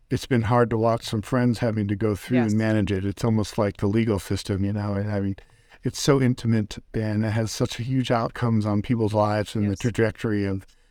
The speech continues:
Speaker 1: not just them, but their families.
Speaker 2: Yes.
Speaker 1: Um, and that's an emotional topic too, which makes it even more <laughs> difficult,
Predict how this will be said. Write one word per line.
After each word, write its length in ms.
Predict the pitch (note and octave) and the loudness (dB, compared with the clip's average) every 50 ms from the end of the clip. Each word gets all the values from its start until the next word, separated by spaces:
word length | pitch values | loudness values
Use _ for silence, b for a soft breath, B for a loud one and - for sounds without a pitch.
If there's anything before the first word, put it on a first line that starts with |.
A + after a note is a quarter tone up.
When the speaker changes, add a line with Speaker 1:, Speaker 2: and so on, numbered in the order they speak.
| _ _ _ | _ _ _
Speaker 1:
not 160 | C#3 C3 A#2 | 0 0 2
just 280 | - C3 A2 - - - | 2 0 0 0 -2 -2
them, 260 | A#2+ A#2 A2+ A2 G#2+ | 0 0 2 2 2
but 160 | G#2 G#2+ G#2+ | 0 -2 -2
their 140 | - B2+ G#2 | -2 -4 -4
families. 560 | - - C3+ B2 B2 A#2+ A2 G#2 G2 F#2+ - - - | -2 0 2 2 4 4 2 2 0 -2 -6 -10 -14
Speaker 2:
Yes. 360 | E3 D3 C#3 - - - - - - | -14 -14 -14 -16 -18 -20 -12 -6 -2
Speaker 1:
Um, 520 | A#2+ A2+ A2 G#2+ G#2+ G#2+ G#2 G2+ G2+ G2 - _ _ _ _ _ _ - | 0 0 2 2 2 0 0 0 -2 -4 -6 _ _ _ _ _ _ -6
and 400 | C3 A#2+ A#2+ A#2 A#2 A2+ A2 G#2+ A2 | -2 0 0 2 2 2 2 2 2
that's 280 | G#2+ A2 - - - B2+ | 2 0 -2 -4 -4 -2
an 120 | A2 G#2 | 0 2
emotional 520 | G#2 G#2+ A2 A#2 C#3 D3 - - B2 A2 - | 2 2 2 2 2 0 0 -2 -2 -2 -2
topic 420 | - - G#2+ G#2 - - G2+ - - | -2 -2 -2 -2 -2 -4 -8 -6 -2
too, 240 | - G3 F3+ C3+ | 2 4 4 4
which 200 | A#2 A2 G2+ - | 4 2 0 0
makes 220 | A2 G#2+ G2 - - | -2 -2 -2 -2 -2
it 80 | A2+ | -2
even 220 | A2+ A2 A2 G#2+ G#2 | 0 2 2 2 4
more 200 | G#2+ A2+ B2 A#2 | 4 4 2 2
<laughs> 60 | G#2 | 0
difficult, 560 | - - - - - - G3 F#3 - - - | -4 -8 -12 -16 -4 0 2 2 2 0 -6